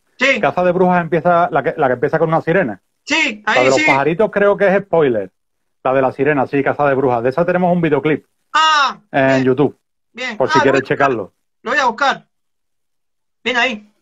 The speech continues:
Speaker 2: Sí.
Speaker 1: Bueno.
Speaker 2: Caza de Brujas es bastante potente,
Speaker 1: Sí,
Speaker 2: bastante,
Speaker 1: está buenísimo, está
Speaker 2: mola
Speaker 1: bueno.
Speaker 2: mucho también.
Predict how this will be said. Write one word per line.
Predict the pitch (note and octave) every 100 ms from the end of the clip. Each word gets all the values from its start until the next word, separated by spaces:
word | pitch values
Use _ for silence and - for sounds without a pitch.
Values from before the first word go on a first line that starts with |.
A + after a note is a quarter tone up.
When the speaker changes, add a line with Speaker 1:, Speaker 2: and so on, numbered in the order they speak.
| _ -
Speaker 2:
Sí. | - - - - _ _
Speaker 1:
Bueno. | - E4 D4+ -
Speaker 2:
Caza | - A#2 D3+
de | C#3
Brujas | C#3+ D3 D3
es | C#3
bastante | D3+ D3 D3
potente, | C#3 C3 A#2+ A2
Speaker 1:
Sí, | G#2+
Speaker 2:
bastante, | G#2+ B2 B2
Speaker 1:
está | B2
buenísimo, | B2 B2 A#2+ A2+ - _
está | D3+
Speaker 2:
mola | D3+
Speaker 1:
bueno. | D3 C#3+
Speaker 2:
mucho | C3+ C3+
también. | A#2 A2+ G2+